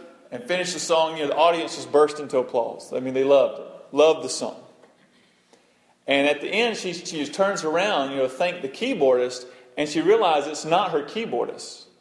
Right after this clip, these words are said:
but it's that blonde girl that she had noticed on the floor. And so after the song, they sat down together, and she realized this girl's name's Lori.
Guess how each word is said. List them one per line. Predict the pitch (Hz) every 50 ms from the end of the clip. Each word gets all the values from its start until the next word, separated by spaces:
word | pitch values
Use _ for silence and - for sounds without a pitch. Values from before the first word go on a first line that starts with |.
| _ _ _ _ _ _ _ _ _ _ _ _ _ _ _ -
but | 156 147 151
it's | 156 147 -
that | - 151 123 110 123
blonde | 127 135 143 156 185 208 208 190 151 127
girl | 127 117 - - - - - - - - _ _ _ _ _ _ _ _ _ _ _ _ _ _ _ _ _ _ _ _ _ _ _ _ _ _ _ _ _ -
that | 131 123 -
she | - 147 147
had | 143 139
noticed | 135 143 143 135 135 - -
on | 143
the | 135 127
floor. | - 180 202 226 - - - - - - - _ _ _ _ _ _ _ _ _ _ _ _ _ _ _ _ _ _ _ _ _ _ _ _ _ _ _ _ _ _ _ _ _ _ _ _ _ _ _ _ -
And | 135 143
so | 143 - -
after | - 185 190 190 185
the | 165 -
song, | - - 208 233 262 226 185
they | 156 151
sat | 147 - 214 196 -
down | - 196 226 247
together, | 220 180 135 139 127 123 131 123
and | - 135
she | 127 - 156 147
realized | 151 196 202 180 151 139 139
this | 139 -
girl's | - 151 147 143 139
name's | 143 135 123 113
Lori. | 123 127 131 139 135 123 110